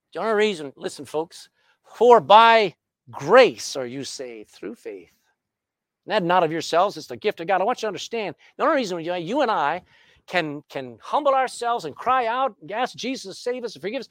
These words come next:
is because God's saying, "I'll let you." That's kindness. If God were like you and I, we would never give people a chance.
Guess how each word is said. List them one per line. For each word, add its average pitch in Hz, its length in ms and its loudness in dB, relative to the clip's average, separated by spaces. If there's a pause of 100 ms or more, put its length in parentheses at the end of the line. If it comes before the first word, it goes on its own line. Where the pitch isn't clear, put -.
(120)
is - 120 -12
because 139 380 -14
God's 220 460 0
saying, 240 400 -4 (440)
"I'll 113 180 -10
let - 260 -4
you." - 140 -20 (500)
That's 226 220 -6
kindness. - 800 -14 (840)
If 220 260 -6
God 247 320 0
were 190 140 0
like 226 220 0
you 220 140 -4
and 180 80 -2
I, 226 260 -4
we 175 100 -12
would 151 140 -12
never 151 180 -12
give 123 240 -14
people 120 280 -18
a 110 60 -20
chance. 156 540 -20